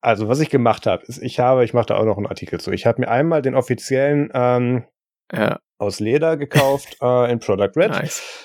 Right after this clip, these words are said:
Speaker 1: Ähm, dann hab ich mir, äh, jeweils den Gepäckanhänger und den anderen Schlüsselanhänger von Belkin geholt.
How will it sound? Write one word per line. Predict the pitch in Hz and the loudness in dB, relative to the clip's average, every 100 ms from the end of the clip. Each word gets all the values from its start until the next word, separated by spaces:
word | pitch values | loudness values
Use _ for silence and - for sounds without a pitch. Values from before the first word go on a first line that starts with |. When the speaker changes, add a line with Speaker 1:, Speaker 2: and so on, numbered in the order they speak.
| - _ - | -20 _ -2
Speaker 1:
Ähm, | 127 123 123 123 123 _ | 0 2 2 0 -2 _
dann | 127 127 | 0 0
hab | 135 127 | 0 -2
ich | 131 - | -4 0
mir, | 131 131 131 123 - _ _ _ _ - - | 0 2 2 0 -4 _ _ _ _ -14 -2
äh, | 139 131 127 131 131 | 0 2 2 2 2
jeweils | 135 139 135 - | 0 0 -2 -4
den | - 127 123 120 123 123 _ _ _ _ _ _ _ _ _ _ _ - | -2 0 2 2 0 -2 _ _ _ _ _ _ _ _ _ _ _ -4
Gepäckanhänger | 127 151 156 160 147 147 147 | -2 0 0 2 2 2 2
und | 127 | 0
den | 127 | 0
anderen | 127 151 | 2 0
Schlüsselanhänger | - 147 135 135 135 | 0 -2 0 0 0
von | 127 110 | 0 0
Belkin | 117 147 180 | 0 0 -2
geholt. | 165 170 220 | 0 0 -2